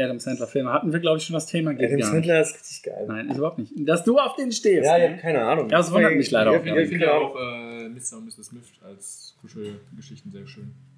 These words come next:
Speaker 2: Weil die, weil die sich auf die Fresse hauen und gegenseitig umbringen wollen, oder was?
Speaker 3: Ja. Und dann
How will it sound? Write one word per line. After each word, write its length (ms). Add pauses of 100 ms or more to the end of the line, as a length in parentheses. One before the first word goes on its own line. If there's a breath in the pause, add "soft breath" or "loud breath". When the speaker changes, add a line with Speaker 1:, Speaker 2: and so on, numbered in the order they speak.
(140)
Speaker 2:
Weil 180
die, 320
weil 140
die 60
sich 180
auf 80
die 100
Fresse 360
hauen 180
und 120
gegenseitig 360
umbringen 340
wollen, 180
oder 320
was? 80
Speaker 3:
Ja. 80 (800)
Und 80
dann 440